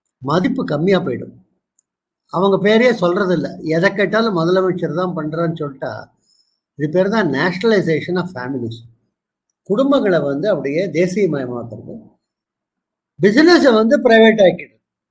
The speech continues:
So அதனால இது ஒரு பெரிய யோசிக்க வேண்டிய விஷயம். ரெண்டாவது வந்து எதை கொடுத்தாலும், லோனா கொடுத்தாலோ இதுவோ,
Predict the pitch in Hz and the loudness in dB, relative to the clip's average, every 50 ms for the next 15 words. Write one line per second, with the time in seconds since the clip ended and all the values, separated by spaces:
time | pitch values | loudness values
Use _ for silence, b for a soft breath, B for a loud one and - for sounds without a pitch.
0 | _ _ _ _ _ _ _ _ _ _ _ _ _ _ _ _ _ _ _ _ | _ _ _ _ _ _ _ _ _ _ _ _ _ _ _ _ _ _ _ _
1 | - 185 190 175 165 165 175 185 190 - 208 175 139 120 110 104 - - - - | -2 2 2 2 2 2 2 2 2 4 4 4 2 0 -2 -6 -10 -14 -20 -20
2 | - _ _ _ _ _ _ _ _ _ _ _ _ _ _ _ - 156 160 190 | -20 _ _ _ _ _ _ _ _ _ _ _ _ _ _ _ -8 -2 2 4
3 | 196 185 170 160 156 151 147 156 170 196 220 240 247 220 185 156 135 123 117 113 | 4 4 4 2 0 -2 0 0 0 0 0 2 2 2 2 2 2 0 -2 -4
4 | 110 110 107 107 104 107 104 104 107 110 113 117 - - - - 147 151 175 180 | -4 -6 -6 -8 -10 -12 -14 -14 -14 -14 -14 -16 -18 -20 -20 -12 -6 -4 -4 -4
5 | 180 190 170 175 160 147 151 156 175 175 147 - - - - - - - _ _ | -4 -6 -6 -6 -4 -4 -2 -2 -2 -2 -2 -4 -6 -10 -14 -16 -18 -20 _ _
6 | _ _ _ _ _ _ _ _ _ _ _ _ _ _ _ _ _ _ - 147 | _ _ _ _ _ _ _ _ _ _ _ _ _ _ _ _ _ _ -6 -4
7 | 175 202 294 311 320 320 285 233 190 175 175 165 151 127 117 127 156 202 226 - | 0 2 4 4 4 4 4 2 2 2 2 0 0 0 0 -2 -2 -4 -6 -10
8 | - - - _ _ _ _ _ _ _ _ _ _ _ _ _ 117 131 139 156 | -16 -20 -20 _ _ _ _ _ _ _ _ _ _ _ _ _ -6 -4 -2 0
9 | 175 220 - - 214 196 - - 214 214 214 208 202 165 156 156 160 165 180 180 | 0 0 0 0 -4 -4 0 4 4 4 4 4 2 0 0 0 0 2 0 -2
10 | 170 170 165 160 160 - 170 160 160 156 170 170 165 156 147 156 151 147 131 110 | -2 -4 -6 -8 -4 -2 0 0 0 2 2 0 0 0 -2 -4 -4 -2 -4 -4
11 | 113 120 | -6 -8